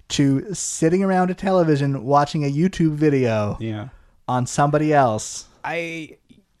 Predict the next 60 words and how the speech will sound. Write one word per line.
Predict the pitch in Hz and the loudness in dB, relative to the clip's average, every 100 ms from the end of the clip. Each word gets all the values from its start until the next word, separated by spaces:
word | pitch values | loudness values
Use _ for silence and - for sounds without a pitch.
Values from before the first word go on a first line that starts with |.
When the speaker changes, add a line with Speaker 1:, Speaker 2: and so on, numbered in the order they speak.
| - | -6
Speaker 2:
I | |
Speaker 1:
That's, | - 170 | 2 2
Speaker 2:
like | 160 165 - | 2 -2 -6
Speaker 1:
but | 139 | 0
I | 175 | 2
gotta | 175 196 | 4 2
say, | - 180 | 2 2
like, | 143 143 | 2 2
if | 156 - | -2 2
there's | 156 156 147 | 4 4 2
no | 151 160 175 | 2 4 6
other | 190 185 | 6 6
advertisement | 175 170 160 156 139 131 127 | 6 4 4 4 4 2 -2
for | 135 | -2
how | 139 147 | 2 4
well | 147 139 | 4 4
this | 135 131 | 2 0
product | - 127 120 139 | 0 0 0 0
Speaker 2:
It's | |
Speaker 1:
works, | 127 104 | -2 -2
Speaker 2:
true. | - 117 92 - - | -2 -4 -4 -12 -10
Speaker 1:
that's | - 135 - | 0 0 2
it | 131 | -2
right | 113 113 | 0 -2
there. | 110 95 104 | -4 -6 -8
Speaker 2:
An | 131 | -6
aside | 127 110 131 123 | -6 -2 -2 -2
to | 123 | -4
an | |
aside, | 98 - 117 90 90 - - - | -4 -2 -2 -2 -6 -12 -20 -6
I | 120 | -2
thought | 156 139 98 | 0 0 0
<laughs> | - - - - - - - - 165 | -2 -6 -10 -16 -18 -18 -16 -12 -10
if | 160 | -8
the | 151 160 | -2 -2
zombie | 156 165 180 | 0 0 -2
apocalypse | - 117 - 120 101 | -2 -6 -4 -4 -4
happened, | 113 104 92 87 87 - | -4 -4 -4 -10 -12 -12
you | 92 | -10
know, | 90 90 - - _ _ | -8 -10 -16 -20 _ _
Speaker 1:
Mm-hmm. | 139 147 | -4 0
Speaker 2:
or | 160 | 2
the, | 131 127 127 | 0 -4 -8
if | 156 127 | -8 -4
whatever, | 147 139 113 85 87 | 0 0 0 -4 -8
the, | 101 110 | -4 -4
the | 117 123 | 0 0
thing | - 147 | 0 -2
happened | 113 113 104 104 101 | 0 -2 -2 -2 -2
and | 101 | -2
the | 101 | 0
world | 104 104 87 | 2 2 0
came | 107 98 | -6 -4
to | 101 | -2
an | |
end, | 92 92 95 | -2 -6 -6
I | 123 | -2
always | 139 143 | -2 -2
thought, | 123 117 | -6 -8
"Man, | 180 170 139 | -6 -4 -6